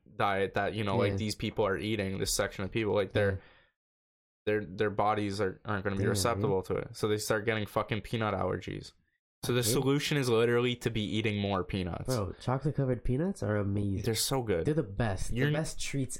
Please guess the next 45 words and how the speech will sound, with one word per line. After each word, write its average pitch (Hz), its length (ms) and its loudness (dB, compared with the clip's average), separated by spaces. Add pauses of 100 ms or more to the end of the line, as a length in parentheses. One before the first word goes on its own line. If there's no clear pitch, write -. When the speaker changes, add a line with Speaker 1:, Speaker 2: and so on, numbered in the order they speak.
Speaker 2:
ever. 101 400 0
Speaker 1:
idiot 165 540 4
if 117 180 0
you 117 60 0
don't 117 200 2
like 117 260 0
that 90 180 0
Speaker 2:
Yeah, 165 120 4
Speaker 1:
shit. 107 220 -2
Speaker 2:
why 139 140 2
would 202 160 2
you 185 80 2
go 185 140 2
ahead 170 180 2
and 151 100 0
get 165 80 4
allergic 127 480 -2
to 107 60 -8
peanuts, 139 240 0
Speaker 1:
Yeah, 151 80 4
what 135 220 2
Speaker 2:
you - 40 -4
Speaker 1:
the 233 120 4
Speaker 2:
fucking 117 240 2
Speaker 1:
fuck, 104 360 2
Speaker 2:
asshole? 131 160 2
Speaker 1:
bro? 110 160 4
We've, 127 200 2
and 127 180 2
that's 170 160 2
Speaker 2:
Dude. 170 80 2
Speaker 1:
probably 190 320 2
an 110 160 2
early 127 320 4
invention, 107 440 0
bro. 92 160 2
These 110 140 0
motherfuckers 131 500 2
probably 107 260 2
Speaker 2:
Idiots. 104 40 0
Speaker 1:
know 104 140 2
that 98 160 0
for 101 140 2
a 90 60 2
while. 95 460 0